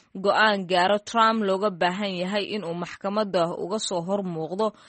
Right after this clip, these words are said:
hab fogaan arag muuqaal ah si markaasi loogu wargeliyo. Trump ayaa beeniyey dacwadaha ku saabsan in uu qareenkiisii hore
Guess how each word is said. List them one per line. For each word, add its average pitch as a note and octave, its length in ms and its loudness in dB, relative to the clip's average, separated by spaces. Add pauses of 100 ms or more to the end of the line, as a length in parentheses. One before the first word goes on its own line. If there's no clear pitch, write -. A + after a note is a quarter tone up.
(140)
hab B3+ 340 0
fogaan F#3 420 2
arag G#3 300 2
muuqaal F3+ 520 0
ah E3 100 -2
si - 160 -8
markaasi G3 560 -2
loogu F3+ 320 -2
wargeliyo. E3+ 500 -2 (1080)
Trump F#3 460 0
ayaa F3 340 0
beeniyey E3+ 480 -2 (360)
dacwadaha A3 560 0
ku - 100 -8
saabsan G#3+ 520 -2
in G3+ 160 -6
uu F3+ 120 -4
qareenkiisii G3 720 -2
hore F#3 320 0